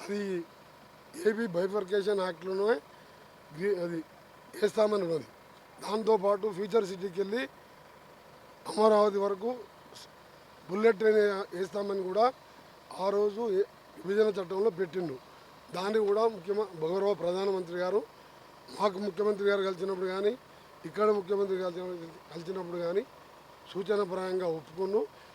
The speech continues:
ఈ రెండు వస్తే రెండు రాష్ట్రాల మధ్యలో ఇండస్ట్రీస్ కానీ, ఇండస్ట్రియల్ కారిడార్ కానీ, ఎస్సీజెడ్ కానీ చాలా వచ్చే అవకాశాలు ఉన్నాయి. అది ఎయిట్ లేన్ అయితే టెండర్ అయిపోతుంది almost all. మార్చి వరకు వర్క్ స్టార్ట్ చేయాలని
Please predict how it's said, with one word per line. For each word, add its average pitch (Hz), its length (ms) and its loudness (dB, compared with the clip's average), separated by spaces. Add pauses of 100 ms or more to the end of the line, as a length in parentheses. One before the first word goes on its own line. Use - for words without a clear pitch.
(160)
ఈ 185 140 -2
రెండు 202 240 2
వస్తే 220 220 4 (680)
రెండు 220 180 2 (360)
రాష్ట్రాల 202 420 0
మధ్యలో 185 320 2 (640)
ఇండస్ట్రీస్ 196 460 0 (100)
కానీ, 202 260 0 (640)
ఇండస్ట్రియల్ 202 480 0
కారిడార్ 196 440 0
కానీ, 196 180 -2 (120)
ఎస్సీజెడ్ 190 460 -4
కానీ 190 240 0 (640)
చాలా 226 300 2
వచ్చే 196 240 -2
అవకాశాలు 180 440 -4
ఉన్నాయి. 196 200 -4 (540)
అది 190 180 -2 (760)
ఎయిట్ 196 200 0
లేన్ 220 180 6
అయితే 214 220 4
టెండర్ 208 260 2
అయిపోతుంది 196 460 0
almost 180 340 -2
all. 226 100 2 (460)
మార్చి 175 320 -2
వరకు 196 260 -2
వర్క్ 185 180 -4
స్టార్ట్ 190 240 -2
చేయాలని 185 360 2